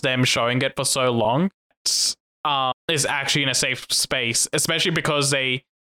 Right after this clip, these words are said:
last year they promised, um, to show information. Uh, so I think it was twenty twenty-one, actually. They promised to show information that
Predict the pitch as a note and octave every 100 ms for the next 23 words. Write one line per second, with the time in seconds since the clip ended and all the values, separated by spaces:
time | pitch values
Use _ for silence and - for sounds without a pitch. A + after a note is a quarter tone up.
0 | _ _ D3 D3 C#3+ C3+ C#3 C3 C3 C3+
1 | B2+ B2+ - - - - C#3 C3 C3 C3+
2 | - B2+ B2 - D3 C3+ B2 B2+ B2+ C#3
3 | A#2+ A#2+ B2+ - _ D3 - _ _ _
4 | - E3 D3 C#3 C#3 D#3 F3+ D#3 E3+ D#3+
5 | C#3+ C#3+ A#2+ B2 A2+ A2+ - - A#2 A2+
6 | B2 C3 C3+ C#3 C#3+ D3 D3 C3 C3 C3+
7 | A#2+ A2+ - B2+ A#2+ A#2+